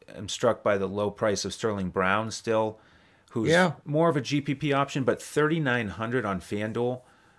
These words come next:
Speaker 1: for a guy who, when he starts, he can get you thirty fantasy points, uh,
Speaker 2: Yeah.
Speaker 1: I think is, is worth looking at. And then I'm also curious wh-, what they do with that fifth starting spot if House is out. Do they go big, double big with Kelly Olynyk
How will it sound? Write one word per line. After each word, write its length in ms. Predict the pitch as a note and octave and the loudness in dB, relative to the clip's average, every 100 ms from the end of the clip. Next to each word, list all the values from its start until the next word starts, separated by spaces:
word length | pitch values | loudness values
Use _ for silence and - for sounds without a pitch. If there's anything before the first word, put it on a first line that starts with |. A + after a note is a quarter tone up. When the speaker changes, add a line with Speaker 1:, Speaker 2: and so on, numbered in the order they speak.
| _ _ | _ _
Speaker 1:
for 260 | - A2 | -4 -2
a 60 | F#2+ | 2
guy 340 | G#2+ G#2 G#2 | 2 4 2
who, 160 | F#2+ G#2 | 0 -4
when 200 | F#2+ G#2 | -4 -4
he 60 | G2 | -6
starts, 440 | - G#2+ G#2+ - | -2 0 0 -2
he 140 | A#2 | -8
can 220 | - A#2 F#2+ | -6 -6 -2
get 200 | G2+ - | -2 -2
you 140 | B2+ | -6
thirty 300 | - C3+ C3 | -4 -4 -4
fantasy 420 | - B2+ C3 B2 | -6 -6 -4 -6
points, 500 | - G2+ F#2 - - _ _ _ _ _ | -6 -4 -4 -6 -14 _ _ _ _ _
uh, 380 | G#2 G2 F#2+ F#2+ | -2 2 4 2
Speaker 2:
Yeah. 40 | - | -4
Speaker 1:
I 60 | G2 | -8
think 300 | C3 - A2 | -6 -4 -6
is, 160 | F#2 | -6
is 200 | - G2 | -8 -8
worth 300 | G#2+ G#2 - | -4 -4 -2
looking 300 | G#2+ F#2+ F#2+ | -4 -4 -4
at. 260 | F2+ F2+ - _ _ _ _ _ A#2 | -2 -4 -8 _ _ _ _ _ -4
And 120 | B2+ | 0
then 80 | C3+ | 2
I'm 100 | D3+ | 2
also 260 | F#3+ G3+ | 2 0
curious 440 | - F3 F3 D3 B2+ | -2 0 2 0 -2
wh-, 280 | B2+ - - - - | -6 -8 -10 -18 -20
what 340 | - C#3 C3+ C3+ | -10 -4 -2 2
they 140 | B2+ | 2
do 180 | C3 B2+ | 4 2
with 160 | B2 | 2
that 260 | A#2+ A2 G2 | 2 2 0
fifth 340 | - C#3+ A#2+ | -2 0 0
starting 520 | - - B2+ B2+ A#2+ F#2+ | -4 -2 2 2 2 -4
spot 400 | - G2 F2+ - | 0 2 2 0
if 180 | F#2+ - | -8 -2
House 340 | A#2+ A2 - | 2 2 0
is 100 | F#2 | -2
out. 360 | G2 F#2+ - _ _ _ _ - | 2 0 -2 _ _ _ _ -8
Do 100 | A2 | -2
they 140 | A2+ | -2
go 220 | G#2+ B2 A2+ | 6 6 6
big, 580 | G#2 A2+ C3 B2 A#2+ - - _ - | 4 2 2 -2 -10 -16 -20 _ 4
double 280 | B2 B2+ D3+ | 6 6 4
big 300 | B2 D3 C#3+ | 4 4 4
with 220 | B2+ - | 0 0
Kelly 260 | C3+ B2 A#2+ | 4 6 6
Olynyk 560 | G#2+ A2 C#3+ D3 - | 4 2 0 -2 -8